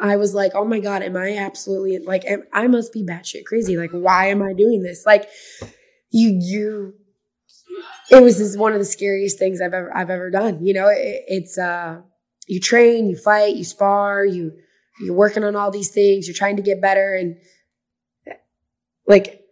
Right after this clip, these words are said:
you're locking yourself in a cage with another human who's trying to take your head off. Like, when I really, when that door closed, like, I was like, "What am I doing? Who, what, why did I, haven't you done enough, Kayla? Like, is this really,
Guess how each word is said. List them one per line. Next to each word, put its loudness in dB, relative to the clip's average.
you're 2
locking 2
yourself -4
in 2
a 0
cage 0
with -14
another -4
human -2
who's -6
trying -2
to -14
take -12
your -12
head -6
off. -12
Like, 0
when 2
I 4
really, -2
when 2
that 2
door -2
closed, -2
like, -8
I -6
was -12
like, -12
"What -10
am -12
I -8
doing? -10
Who, 2
what, -2
why 0
did -4
I, -6
haven't 6
you 0
done 2
enough, -2
Kayla? -2
Like, -2
is 0
this 0
really, -4